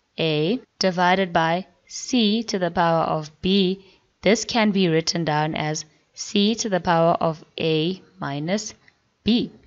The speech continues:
The law of logarithms that corresponds with this law of exponents is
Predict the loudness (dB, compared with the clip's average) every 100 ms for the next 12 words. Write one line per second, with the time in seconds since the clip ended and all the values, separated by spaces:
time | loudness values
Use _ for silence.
0 | -2 0 2 4 4 4 2 0 0 0
1 | 0 0 0 -2 -2 -4 -6 -8 -8 0
2 | 2 2 0 0 -2 -2 -4 -4 -8 -4
3 | 0 0 0 -2 0 0 -2 -4 -8 -10
4 | -6 -4 -4 -4 -8 -6 -2 -2 -4